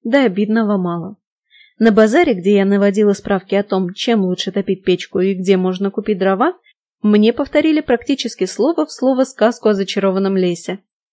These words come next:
Дровосеки, пообещавшие не только привезти полежки, но и сложить поленницу, дополнили рассказом о том, что лесником зачарованного всегда служили потомки того самого мага, который спас много веков назад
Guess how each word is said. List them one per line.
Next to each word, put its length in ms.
Дровосеки, 640
пообещавшие 760
не 180
только 260
привезти 440
полежки, 580
но 100
и 60
сложить 460
поленницу, 720
дополнили 580
рассказом 540
о 60
том, 220
что 220
лесником 520
зачарованного 800
всегда 480
служили 640
потомки 540
того 200
самого 440
мага, 400
который 400
спас 400
много 280
веков 340
назад 340